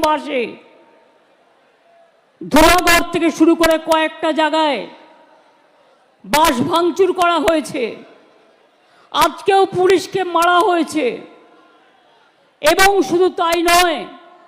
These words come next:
রেলের সিগন্যাল ইচ্ছা করে দেরি করে দেওয়া হয়েছে।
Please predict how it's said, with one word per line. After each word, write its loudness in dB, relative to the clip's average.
রেলের 0
সিগন্যাল -4
ইচ্ছা -4
করে 0
দেরি -2
করে -2
দেওয়া 2
হয়েছে। 0